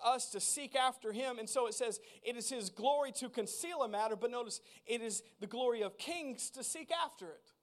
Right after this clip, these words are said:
to search it out and to find what is going on here. And God says in his word that we are all kings and priests in him. And it is the glory of kings to seek after and find out what God has concealed.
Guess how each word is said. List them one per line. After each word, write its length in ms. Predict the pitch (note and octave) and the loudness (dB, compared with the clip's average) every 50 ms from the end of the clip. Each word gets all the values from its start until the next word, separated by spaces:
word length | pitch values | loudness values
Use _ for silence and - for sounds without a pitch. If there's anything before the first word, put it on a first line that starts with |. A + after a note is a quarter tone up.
| _ _ _ _ _ _ _ _ _ _ _ _ _ - | _ _ _ _ _ _ _ _ _ _ _ _ _ -4
to 140 | - A3+ G#3+ | -2 -2 0
search 340 | - - D#4+ E4+ D4+ - D#4+ | 0 0 0 0 -2 -2 0
it 80 | D#4+ | 2
out 260 | E4 E4 D#4+ D4 - - | 4 4 4 2 0 -2
and 140 | B3+ A#3 | -6 -2
to 80 | A#3 A#3 | -4 -4
find 500 | A#3+ - C#4+ D4 D4+ C#4+ B3+ G#3 F3 - _ _ _ _ _ _ _ | 0 0 2 2 2 0 -2 -6 -10 -12 _ _ _ _ _ _ _
what 260 | - A#3 D4 D#4+ D4+ A3+ A3+ | 4 6 6 6 6 2 -4
is 400 | C4 C#4 C4+ A#3 G3 - - _ _ _ _ _ - | -6 -4 -4 -4 -6 -8 -10 _ _ _ _ _ 4
going 320 | C4+ C#4 C#4 C4+ C4+ C4+ | 4 4 4 2 0 2
on 240 | C#4+ C#4+ C#4 C4+ B3 | 2 2 2 2 0
here. 340 | E3 G#3+ G#3 F#3 D#3+ D3+ - - _ _ _ _ _ _ _ _ _ _ _ - | -2 -4 -4 -4 -6 -8 -12 -18 _ _ _ _ _ _ _ _ _ _ _ -12
And 120 | - G3 F#3 | -8 2 6
God 240 | A#3+ C4 C4 C4 - | 6 6 6 6 2
says 280 | - C#4+ C4 A#3+ G#3+ | 0 2 2 2 2
in 100 | B3 A#3 | -2 -2
his 160 | A#3 A3+ F3+ | -2 -2 0
word 240 | F#3+ A#3+ C4+ C4 B3 | 4 6 6 6 4
that 100 | G3 A3 | 0 -6
we 140 | A3 B3+ A#3 | -4 0 2
are 80 | A3 G#3+ | 4 4
all 160 | B3+ C4 B3 | 4 4 2
kings 340 | B3+ - A#3+ A#3 G#3+ F3 F#3+ | -2 -6 -6 -6 -6 -8 -10
and 80 | F3+ | -10
priests 380 | - - C4 B3+ A3 - - G#3+ | -8 -8 -10 -8 -8 -10 -10 -10
in 100 | G3+ G3+ | -10 -8
him. 280 | A#3+ C4 A#3+ E3+ E3 - _ _ _ _ _ _ _ _ _ _ _ _ _ - _ _ _ _ _ _ _ _ _ _ _ _ _ _ _ _ _ _ _ _ _ _ _ _ _ _ _ _ _ - | -8 -8 -8 -10 -12 -16 _ _ _ _ _ _ _ _ _ _ _ _ _ -20 _ _ _ _ _ _ _ _ _ _ _ _ _ _ _ _ _ _ _ _ _ _ _ _ _ _ _ _ _ -2
And 120 | G#3+ A#3+ | 0 0
it 80 | B3+ A#3+ | 2 2
is 120 | G#3+ G3+ | 0 0
the 100 | F#3+ A3+ | 0 -2
glory 400 | G3+ - B3 C4+ C#4 C#4 C4 B3+ | -2 2 2 6 6 6 6 4
of 140 | A#3 G3+ - | 2 0 0
kings 420 | - B3+ C#4+ C#4+ C4+ A3+ - - | -4 -4 -4 -2 -2 -2 -2 -2
to 80 | - G#3+ | -2 -2
seek 320 | - - - C4 A3+ - | -2 -2 -2 -4 0 2
after 480 | B3 B3 C4 C4+ - - - A3 G3 G3+ | 2 4 4 2 0 -2 -4 -2 -2 -2
and 200 | - G3+ G#3 G3 | -2 -4 -6 -6
find 440 | - - C#4 C4+ C4 B3+ B3 A3 A#3+ | -4 0 2 2 2 2 0 4 4
out 260 | B3+ C4 B3+ - A3 | 4 4 4 0 0
what 200 | A3 A#3 G#3+ G3 | -2 -4 -2 2
God 260 | G3 A3+ A#3 A3+ G#3 | 2 4 4 4 2
has 260 | A3 A3 G#3+ G#3 - | 2 2 2 2 -2
concealed. 840 | - - A3+ A#3 A3+ - - - - C#4 C4+ B3 G#3 F3 - - - | -4 -4 -4 -4 0 0 0 0 0 0 2 2 2 2 2 -4 -8